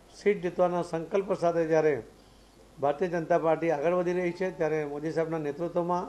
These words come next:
આ ભવ્ય જીત, આ ટાર્ગેટ અમે એચીવ કરીશું અને એમાં ગુજરાતની છવ્વીસે છવ્વીસ સીટ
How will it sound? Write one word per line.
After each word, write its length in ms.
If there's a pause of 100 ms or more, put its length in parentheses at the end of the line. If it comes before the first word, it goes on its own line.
આ 160
ભવ્ય 320
જીત, 320
આ 100
ટાર્ગેટ 480 (680)
અમે 180
એચીવ 240
કરીશું 380
અને 100
એમાં 200
ગુજરાતની 420
છવ્વીસે 500
છવ્વીસ 380
સીટ 240